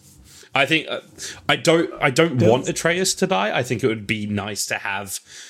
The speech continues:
Speaker 1: beca-, because he balances Kratos's negativity so well, and I think that makes Kratos a far more interesting character.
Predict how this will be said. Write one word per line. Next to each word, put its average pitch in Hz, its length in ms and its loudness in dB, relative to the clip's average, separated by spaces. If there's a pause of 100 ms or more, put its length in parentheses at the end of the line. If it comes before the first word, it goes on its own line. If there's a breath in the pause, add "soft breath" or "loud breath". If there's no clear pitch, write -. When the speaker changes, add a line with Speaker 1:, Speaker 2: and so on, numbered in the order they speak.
(200 loud breath)
Speaker 1:
beca-, 190 260 -2
because 156 240 0
he 160 100 -2
balances 135 520 -2
Kratos's 101 800 -2 (580 loud breath)
negativity 107 920 -2
so 113 480 -2
well, 98 320 -4
and 98 140 -8
I 98 80 -8
think 104 160 -10
that 101 160 -8
makes 98 260 -10
Kratos 110 400 -2
a 117 60 -10
far 117 280 -6
more 104 220 -6
interesting 110 540 -8
character. 110 640 -8